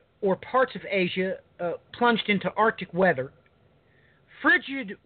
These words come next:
weather i-, in North America. Uh, look, after just a few weeks ago, it was once in a hundred year warmth along the entire northeast of Canada and the U S.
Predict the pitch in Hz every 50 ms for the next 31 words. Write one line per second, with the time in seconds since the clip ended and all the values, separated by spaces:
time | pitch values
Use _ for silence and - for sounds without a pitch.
0 | 185 170 185 214 214 202 175 185 185 175 170 165 _ _ _ _ _ _ _ _
1 | _ _ _ _ _ _ _ _ _ _ _ _ _ _ _ _ _ _ _ _
2 | _ 247 226 - _ - _ _ _ _ _ _ 247 226 220 233 226 190 - 196
3 | 180 208 226 208 170 151 - 180 170 170 170 - _ 180 190 - - - - -
4 | _ - _ _ _ _ _ 226 220 247 190 - - _ _ _ _ _ _ _
5 | _ _ _ _ _ _ _ _ _ _ _ _ _ _ _ _ _ _ _ _
6 | 233 262 277 - - 220 190 - - - - - 285 330 320 - - - 185 -
7 | - 240 233 196 247 277 - - - 190 170 185 165 151 151 151 - _ _ _
8 | _ _ _ _ - 208 180 202 185 - 160 165 247 254 254 - - - 220 208
9 | 196 190 170 147 - - - 247 285 277 226 220 220 233 220 165 160 165 233 262
10 | 254 214 175 143 143 208 262 269 233 190 - - _ - 190 180 202 214 214 208
11 | 196 190 180 - _ _ _ _ _ _ _ 208 208 202 185 - - 247 240 226
12 | 196 185 170 185 208 208 190 175 _ 220 208 185 - - 131 _ - 208 190 165
13 | 151 139 143 147 139 147 156 160 160 120 -